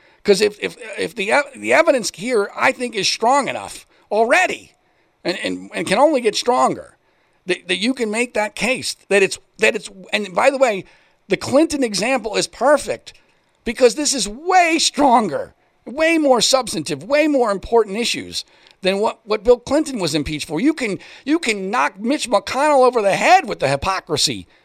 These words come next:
weapon, uh, because obviously McConnell was in favor of, of Clinton's impeachment and voted for it. A-, and many other Republican senators did. And, and, and by the way, John, again, just to complete my argument,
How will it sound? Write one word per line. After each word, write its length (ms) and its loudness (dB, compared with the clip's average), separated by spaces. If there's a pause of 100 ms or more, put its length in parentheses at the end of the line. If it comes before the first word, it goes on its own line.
(340)
weapon, 540 2 (380)
uh, 240 -12
because 440 0
obviously 400 -2
McConnell 500 0
was 160 2
in 120 -2
favor 420 0
of, 260 -6
of 360 2 (240)
Clinton's 580 -2
impeachment 600 -6
and 120 0
voted 360 2
for 280 -2
it. 160 -16 (720)
A-, 60 -10
and 540 -8
many 240 2
other 280 4 (120)
Republican 520 0
senators 500 -2
did. 300 -4 (540)
And, 160 0
and, 200 0
and 160 0
by 160 6
the 80 0
way, 380 4 (160)
John, 420 -2
again, 520 -4
just 160 -6
to 80 -8
complete 360 -8
my 140 0
argument, 400 0